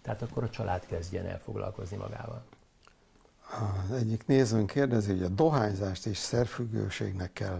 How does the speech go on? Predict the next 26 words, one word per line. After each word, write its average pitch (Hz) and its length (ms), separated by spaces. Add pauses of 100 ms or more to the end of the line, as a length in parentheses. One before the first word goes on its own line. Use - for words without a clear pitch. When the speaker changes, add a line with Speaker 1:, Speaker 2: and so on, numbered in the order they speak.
(120)
Speaker 2:
neveznünk, 123 680
illetve 120 420
mi 156 180
a 110 100
véleménye 110 540
az 110 140
új 135 280 (280)
elektromos, 117 720
nem 117 180
égésen, 120 500
hanem 104 220
hevítésen 113 680
alapuló 113 640 (400)
Speaker 1:
Igen, 95 240
igen. 90 120
Speaker 2:
cigaretták 117 720
káros 123 380
hatásairól 123 800
a - 80
hagyományos 107 640
cigarettákhoz 101 920
képest? - 640 (260)
Speaker 1:
Igen. 90 200
Tehát - 380
mindenképpen 117 460
addikció 98 880